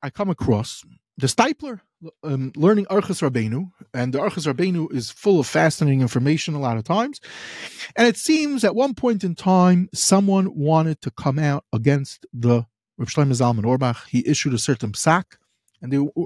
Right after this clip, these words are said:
they were gonna put, they, I think they even, at the end of the day, they did put out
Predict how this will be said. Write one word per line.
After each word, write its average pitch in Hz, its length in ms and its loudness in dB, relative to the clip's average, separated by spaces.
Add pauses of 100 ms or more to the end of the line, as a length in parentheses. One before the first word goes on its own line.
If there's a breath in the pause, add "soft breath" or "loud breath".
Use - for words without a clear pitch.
they 160 140 6
were 165 60 8
gonna 175 120 4
put, - 160 -4
they, 175 160 6
I 170 60 2
think 247 180 -4
they 220 80 -2
even, 175 260 0
at 143 100 -8
the 170 100 0
end 175 100 0
of 156 60 2
the 147 60 4
day, 196 160 6
they 160 120 2
did 190 300 2
put 226 160 2
out 294 260 2